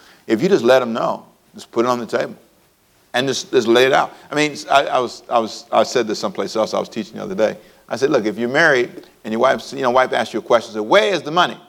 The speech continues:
Just tell her, 'I spent it all, baby.'" It's all gone. Put it out there. You know, okay, I know that's hard to <laughs> say, but at least you're starting from an honest place.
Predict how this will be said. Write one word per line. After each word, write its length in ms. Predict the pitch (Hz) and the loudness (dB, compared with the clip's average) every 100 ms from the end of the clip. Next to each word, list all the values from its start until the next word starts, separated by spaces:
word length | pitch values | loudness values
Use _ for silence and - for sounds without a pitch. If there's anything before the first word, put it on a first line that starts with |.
| - - | -14 -4
Just 160 | 202 | -2
tell 180 | 214 226 | 0 0
her, 80 | 139 - - | -2 -8 -8
'I 80 | |
spent 280 | 196 226 254 | -8 -6 -2
it 40 | 233 | 2
all, 160 | 170 | 4
baby.'" 220 | 156 185 - - _ - 605 480 - - - - - - - - | 2 -2 -4 -20 _ -16 -16 -16 -20 -20 -20 -20 -20 -20 -20 -14
It's 100 | - | 2
all 320 | 113 143 175 | 6 8 8
gone. 320 | 175 147 104 - _ _ _ _ _ _ _ _ | 4 -2 -4 -14 _ _ _ _ _ _ _ _
Put 140 | - 165 | -2 2
it 80 | 165 | 6
out 200 | 147 127 | 4 2
there. 160 | 107 - _ - _ _ _ _ _ _ - | -14 -16 _ -20 _ _ _ _ _ _ -12
You 80 | |
know, 100 | 131 131 - | -8 -8 0
okay, 340 | 185 180 110 - | 0 0 -4 0
I 100 | 147 | 0
know 120 | 147 | 4
that's 180 | 127 135 | 4 6
hard 180 | 135 - | 4 2
to 60 | |
<laughs> 360 | - - - - | -8 -18 -20 -4
say, 300 | 127 143 - - - - - | 2 2 0 -16 -20 -20 0
but 340 | 180 196 190 | 4 4 2
at 160 | 190 180 | -4 -4
least 440 | 180 208 247 208 | -4 -2 -2 -2
you're 120 | 185 170 | -2 -2
starting 460 | 170 175 175 170 | 0 4 4 2
from 160 | 147 139 | -6 -8
an 100 | 131 | -8
honest 540 | 151 151 156 139 - | 0 2 4 0 -6
place. 720 | 135 135 - - - - - | 0 0 0 -6 -20 -20 -20